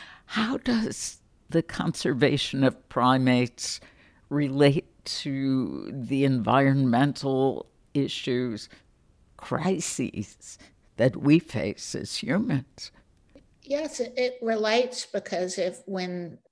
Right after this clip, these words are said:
Speaker 2: everything goes extinct, then we will be next. And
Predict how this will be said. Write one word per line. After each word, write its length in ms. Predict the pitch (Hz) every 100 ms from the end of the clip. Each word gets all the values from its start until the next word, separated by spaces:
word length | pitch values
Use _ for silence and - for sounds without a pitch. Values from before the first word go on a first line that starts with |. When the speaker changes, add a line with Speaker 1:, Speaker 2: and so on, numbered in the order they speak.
| _ 208
Speaker 2:
everything 640 | 247 254 226 185 175 175
goes 280 | 180 170 170
extinct, 680 | - - - 240 190 - 165
then 200 | 160 160
we 160 | 190
will 120 | 180 165
be 140 | -
next. 680 | 151 180 - - - - - - - - - -
And 480 | 190 185 185 180 -